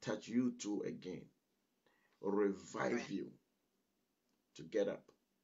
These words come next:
Speaker 1: and move, because there is a reward for your life. There is a reward for your existence in this world. Please, never give up.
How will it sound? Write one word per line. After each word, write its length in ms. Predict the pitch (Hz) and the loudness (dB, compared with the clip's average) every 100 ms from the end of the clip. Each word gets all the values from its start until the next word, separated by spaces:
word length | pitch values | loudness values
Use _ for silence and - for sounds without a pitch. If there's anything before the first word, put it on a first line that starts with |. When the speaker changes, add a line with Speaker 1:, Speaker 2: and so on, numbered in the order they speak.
| _ _ _ _ | _ _ _ _
Speaker 1:
and 180 | 82 80 | -8 -6
move, 300 | 80 76 - - _ _ _ _ _ _ _ - | -4 -4 -6 -14 _ _ _ _ _ _ _ -18
because 260 | - 87 | -8 -6
there 140 | 95 85 | -4 -4
is 100 | 87 | -4
a 80 | 82 | -6
reward 600 | 82 - - 110 90 - - - | -6 -8 -4 0 0 -2 -12 -16
for 100 | - | -10
your 160 | 76 80 | -8 -8
life. 260 | - - - - _ _ _ _ _ - - - | -10 -12 -16 -20 _ _ _ _ _ -20 -16 -4
There 100 | 92 | -4
is 120 | 87 | -2
a 100 | 92 | -2
reward 500 | 90 87 101 117 113 | -2 0 4 4 4
for 240 | - 101 | -2 -2
your 240 | 98 - 98 | -2 -4 -6
existence 800 | - 90 80 120 - 101 87 80 | -6 -6 -4 -4 -4 -6 -6 -8
in 140 | 87 87 | -10 -6
this 240 | 90 - | -6 -6
world. 320 | 95 82 - - - _ _ _ _ _ _ _ _ _ | -6 -4 -6 -14 -20 _ _ _ _ _ _ _ _ _
Please, 680 | 131 156 117 - - - - _ _ _ _ | 4 6 4 0 -8 -12 -16 _ _ _ _
never 300 | 113 113 110 | -2 0 2
give 280 | 104 110 98 | 0 -2 -6
up. 160 | 98 | -8